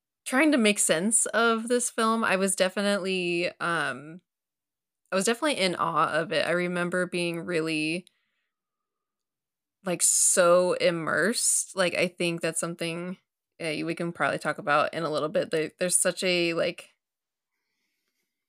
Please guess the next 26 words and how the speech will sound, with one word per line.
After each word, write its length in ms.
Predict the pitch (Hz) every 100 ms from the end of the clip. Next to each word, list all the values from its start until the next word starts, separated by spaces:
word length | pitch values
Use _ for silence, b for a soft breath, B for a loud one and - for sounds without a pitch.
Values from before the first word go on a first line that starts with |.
| _
a 80 | 185
universe 880 | 175 180 180 208 233 254 - - - -
that 360 | 233 220 208 - _ _ _
Cronenberg 440 | 240 226 226 220 220
has 180 | 226 220
almost 280 | 214 214
created. 760 | - 220 214 214 220 214 214 208
Um, 520 | 185 185 170 165 190 - _ _ _ _ _ _ - _
but 120 | 220
I 120 | 214 208
was 160 | 214
just 180 | 240 -
really 180 | 254 233
tired, 500 | - 180 185 185 185
and 300 | 156 170 170
there, 200 | 165 -
there 160 | 196 185
were 160 | 190
a 60 | 185
few 180 | - 196
conversations, 1080 | 196 185 175 - 165 170 175 180 185 190
like, 200 | 135 131 -
on 200 | 175 156
this 160 | -
rewatch 560 | 196 196 185 175 175 -
that 180 | 160